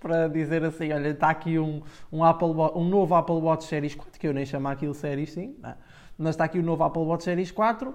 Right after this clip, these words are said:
é mais caro, paguem mais por ele e nós vamos reduzir, ah,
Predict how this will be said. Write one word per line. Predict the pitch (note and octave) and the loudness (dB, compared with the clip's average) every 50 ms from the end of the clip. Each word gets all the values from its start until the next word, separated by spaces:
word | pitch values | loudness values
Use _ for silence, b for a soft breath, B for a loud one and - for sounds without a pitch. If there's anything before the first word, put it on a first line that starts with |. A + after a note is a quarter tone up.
| - | -2
é | - G3 G3 | 0 0 2
mais | G3 G3 G3+ G3+ G3 | 2 0 0 -2 -4
caro, | - - G#3+ G#3+ A#3 A#3 B3 A#3+ - - | -2 0 2 2 2 2 0 -4 0 0
paguem | A#3 A3+ A3+ A3+ A#3 A#3 | 2 2 2 0 -2 -2
mais | A#3+ A3+ A#3 A3+ | 0 -2 -2 -4
por | - - A#3+ A#3+ | -4 -2 -2 0
ele | A#3 A#3+ B3+ C4 C#4 C4+ C#4 D#4 B B B B B B | 2 2 2 2 0 0 -4 -8 B B B B B B
e | - B3 | -2 0
nós | B3+ B3+ C4 B3+ A3 | 0 2 0 0 0
vamos | G#3 B3 C4 B3+ A3 | -2 -2 -2 -2 -2
reduzir, | A3+ A3+ B3+ G#3+ G3 F#3+ G3+ B3 C4 B3+ B3+ C4 C4+ C#4 B B B B B B B | -2 -2 -2 -4 -4 -2 0 0 0 2 0 0 -4 -4 B B B B B B B
ah, | - A#3 A#3+ A#3+ A#3+ A#3+ A#3+ B3 B3 A#3+ | 0 2 2 4 4 4 4 2 2 0